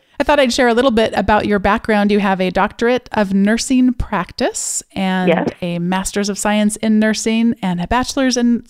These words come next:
Speaker 1: of science in nursing. And you are a board certified family nurse practitioner.
Speaker 2: Yes.
Speaker 1: And since John's question has to do with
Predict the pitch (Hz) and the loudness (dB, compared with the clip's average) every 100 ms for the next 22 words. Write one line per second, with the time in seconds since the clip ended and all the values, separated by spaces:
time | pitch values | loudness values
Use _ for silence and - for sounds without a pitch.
0 | - 247 247 233 233 - 226 226 214 220 | -4 -2 0 0 0 2 2 2 0 -2
1 | 226 233 - - - 214 214 233 - 214 | 0 -2 -6 -14 -2 2 4 4 4 2
2 | 214 208 190 185 185 196 214 208 - - | 2 0 -2 -2 0 0 -2 -4 -8 -4
3 | 185 196 - 214 220 240 - - - 190 | -2 -2 -4 -2 0 -2 -4 -8 -4 -2
4 | 196 202 220 240 - 196 180 180 180 - | 0 0 0 -2 -2 -4 -2 -2 -4 -8
5 | - 240 - - - 339 185 180 _ _ | -8 -12 -8 -8 -6 -2 -4 -6 _ _
6 | _ _ _ _ 233 - - - - _ | _ _ _ _ -2 -2 -2 -12 -20 _
7 | - - - 226 226 247 233 - 240 233 | -20 -8 0 2 2 2 0 2 0 2
8 | 226 - 330 - 240 233 220 214 214 226 | 0 0 -2 -2 0 2 4 2 0 -2
9 | 202 220 214 202 | 0 2 2 0